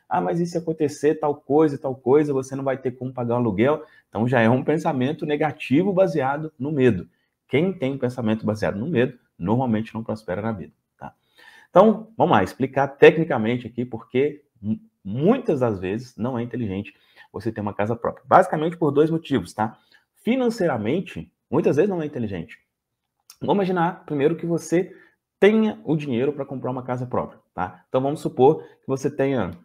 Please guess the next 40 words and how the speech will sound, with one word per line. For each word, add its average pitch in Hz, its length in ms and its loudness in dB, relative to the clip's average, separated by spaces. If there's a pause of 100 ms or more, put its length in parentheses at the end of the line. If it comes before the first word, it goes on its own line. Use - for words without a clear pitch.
né, 107 220 -2
isso 92 180 -8
varia 117 240 0
muito, 101 220 -2
vamos 123 200 -6
supor 135 220 -4
que - 60 -14
você 123 200 -10
tenha 139 260 -6
trezentos 156 500 2
mil 170 120 -2
reais, 139 420 -6 (320)
ok? 170 340 0 (400)
E 220 100 -2
você 165 600 0 (180)
pega 117 180 2
esses 117 120 -8
trezentos 110 340 -6
mil 113 100 -6
reais, 147 300 0
vamos, 143 200 -6 (120)
sei 120 100 -2
lá, 104 360 2
você 101 200 -8
ganhou 107 400 0
isso 98 100 -6
de 95 60 -4
alguma 87 180 -8
forma 92 240 -10
trabalhando, 135 760 -4 (180)
ou 110 120 -4
você 95 240 -6
recebeu 101 380 -4
uma 92 160 -6
herança, 147 600 -2
enfim, 175 220 -8
alguma 120 240 -6
coisa 131 220 -4
assim. 127 180 -18 (1200)
É, 110 300 2